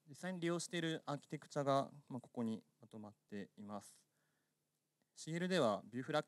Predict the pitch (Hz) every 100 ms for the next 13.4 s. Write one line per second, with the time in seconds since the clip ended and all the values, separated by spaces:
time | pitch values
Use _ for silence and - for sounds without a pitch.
0 | _ 107 - _ 104 101 98 87 _ _
1 | _ _ _ 117 - 117 - 117 110 -
2 | 120 _ 127 123 180 135 - _ _ _
3 | 131 139 135 139 151 - 165 165 147 -
4 | 147 143 117 101 92 80 _ _ 117 -
5 | 110 - - 107 101 101 101 _ _ _
6 | _ _ 143 123 131 151 165 139 107 98
7 | - 117 110 113 113 - 110 98 - 87
8 | 104 104 113 104 107 101 110 _ 98 95
9 | 95 90 _ _ _ 113 104 120 120 107
10 | - - 95 - 104 95 98 - _ _
11 | _ _ _ _ _ 117 135 196 190 120
12 | 95 82 - 117 117 107 107 - 120 120
13 | 104 101 135 147